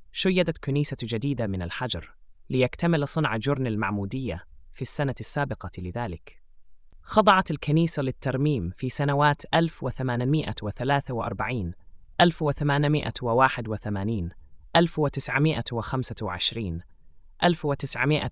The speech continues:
وأربعة وستين، وألف وتسعمائة وثلاثة وتسعين. وبعد تجديد طويل، أعيد افتتاحها للعبادة في عام ألفين واثني عشر. تتبع الكنيسة بطريركية الأرمن في تركيا،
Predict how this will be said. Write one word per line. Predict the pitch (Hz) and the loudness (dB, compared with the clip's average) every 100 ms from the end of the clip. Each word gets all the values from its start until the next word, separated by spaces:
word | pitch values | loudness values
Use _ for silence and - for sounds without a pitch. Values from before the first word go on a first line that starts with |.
| 127 | -2
وأربعة | 120 113 139 | -2 2 0
وستين، | 120 98 - - 139 95 80 - - - - | 2 -2 -4 -4 -4 -4 -6 -10 -20 -20 -8
وألف | - - 165 - | -2 2 2 2
وتسعمائة | 139 - - 120 143 160 123 - | -2 2 2 2 2 2 0 -6
وثلاثة | 107 98 - 147 127 107 | -6 -6 -2 0 -2 -4
وتسعين. | 90 90 - - 123 95 85 - - - - - - - | -8 -4 -4 -4 -4 -8 -10 -14 -20 -20 -20 -20 -20 -4
وبعد | - 160 190 180 | 2 6 6 4
تجديد | 151 120 127 156 - | 0 -2 2 2 2
طويل، | 107 131 110 78 - - - - | -2 -2 -4 -6 -12 -20 -6 0
أعيد | 147 180 | 4 4
افتتاحها | 165 - 147 175 170 135 123 | 2 -2 0 2 2 0 -4
للعبادة | 107 98 104 139 90 87 - - | -4 -2 0 2 0 -6 -10 -16
في | - 143 | -4 0
عام | 139 156 | 4 4
ألفين | 160 143 - 151 143 107 | 4 -2 0 0 0 0
واثني | 101 101 104 85 | -4 -4 -6 -6
عشر. | 110 - 82 - - - - - - - - | -4 -4 -6 -16 -20 -20 -20 -20 -20 -20 -8
تتبع | - 208 190 170 143 | -2 -2 2 4 2
الكنيسة | 139 139 143 139 104 | 0 0 2 2 0
بطريركية | 101 127 120 127 127 - 151 127 - | -2 -4 -2 -2 -2 -6 -4 -4 -2
الأرمن | 117 143 135 95 90 | 0 0 0 -2 -4
في | - 107 | -6 -6
تركيا، | - 143 - 85 78 | -4 -6 -6 -10 -10